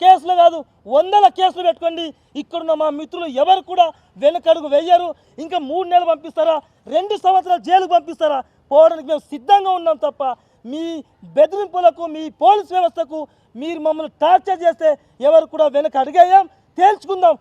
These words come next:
రా, దమ్ముంటే ఈ ఇందిరా పార్క్ నుంచి మేము డిమాండ్ చేస్తున్నాం, అడుగుతున్నాం. మీకు నిజంగా ఈ రాష్ట్ర ప్రభుత్వంలో ప్రజా పాలన ఉంటే రా, ప్రజల దగ్గరికి వెళ్దాం, తేల్చుకుందాం రా. విద్యార్థుల దగ్గరికి వెళ్దామా, రైతుల దగ్గరికి వెళ్దామా, లేదంటే ఎవరి దగ్గరికి వెళ్దామో రేవంత్ రెడ్డి చెప్తారా, మంత్రులు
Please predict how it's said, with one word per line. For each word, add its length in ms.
రా, 120
దమ్ముంటే 500
ఈ 120
ఇందిరా 280
పార్క్ 220
నుంచి 180
మేము 120
డిమాండ్ 320
చేస్తున్నాం, 400
అడుగుతున్నాం. 460
మీకు 160
నిజంగా 380
ఈ 120
రాష్ట్ర 300
ప్రభుత్వంలో 380
ప్రజా 240
పాలన 300
ఉంటే 180
రా, 80
ప్రజల 260
దగ్గరికి 260
వెళ్దాం, 200
తేల్చుకుందాం 540
రా. 60
విద్యార్థుల 340
దగ్గరికి 220
వెళ్దామా, 260
రైతుల 340
దగ్గరికి 260
వెళ్దామా, 260
లేదంటే 260
ఎవరి 220
దగ్గరికి 260
వెళ్దామో 240
రేవంత్ 320
రెడ్డి 180
చెప్తారా, 280
మంత్రులు 320